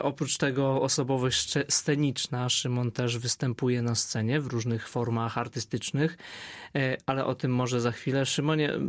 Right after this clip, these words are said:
powiedz trochę więcej, skąd w tobie zainteresowanie,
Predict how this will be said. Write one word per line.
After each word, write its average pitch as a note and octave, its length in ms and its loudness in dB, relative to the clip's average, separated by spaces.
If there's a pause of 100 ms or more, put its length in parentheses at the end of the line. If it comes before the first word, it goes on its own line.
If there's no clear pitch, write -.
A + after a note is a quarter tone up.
(160)
powiedz F#3 280 2
trochę C#3 240 2
więcej, C3+ 440 2 (300)
skąd - 560 0 (160)
w - 120 -12
tobie C3+ 540 2
zainteresowanie, A#2+ 1400 2